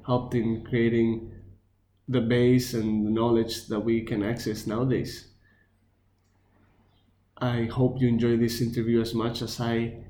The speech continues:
did during this interview. And, um, subscribe, share the link to this episode. You can also find the YouTube video episode on Urban Awakening YouTube channel.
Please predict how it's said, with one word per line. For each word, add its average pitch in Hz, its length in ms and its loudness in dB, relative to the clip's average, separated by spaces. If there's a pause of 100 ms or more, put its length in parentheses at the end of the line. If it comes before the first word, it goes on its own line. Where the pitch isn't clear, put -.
(300)
did - 500 4 (600)
during 117 320 4
this 117 220 0
interview. 120 600 0 (520)
And, 117 440 2
um, 113 500 -2 (400)
subscribe, 135 1040 4
share 131 320 4
the 127 140 4
link 131 540 4
to 131 100 0
this 127 180 2
episode. 123 500 2
You 113 80 0
can 113 140 0
also 120 240 0
find 120 300 0
the 113 40 4
YouTube 127 640 4 (120)
video 123 680 4 (240)
episode 127 720 2
on 117 260 0
Urban 123 260 2
Awakening 113 680 2 (320)
YouTube 127 340 2
channel. 123 600 -4